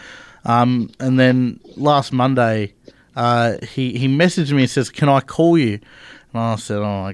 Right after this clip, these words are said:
I guess so." Uh, he calls me and goes, uh, uh, "Look, I went down to Jandakot Junior training tonight,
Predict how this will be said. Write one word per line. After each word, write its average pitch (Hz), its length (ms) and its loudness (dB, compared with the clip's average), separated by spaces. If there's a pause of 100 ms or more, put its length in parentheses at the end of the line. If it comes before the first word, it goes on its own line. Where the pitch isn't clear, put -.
I 104 120 -4
guess 123 260 -2
so." 135 440 2 (140)
Uh, 110 320 -2 (480)
he 127 60 -12
calls 139 380 2
me 123 220 2
and 117 180 -2
goes, 113 440 0
uh, 107 420 -2 (680)
uh, 120 260 2
"Look, 131 200 2 (100)
I 135 100 0
went 156 240 0
down 156 240 4
to 117 260 2 (200)
Jandakot 127 600 0
Junior 127 380 0
training 135 460 0
tonight, 156 500 -2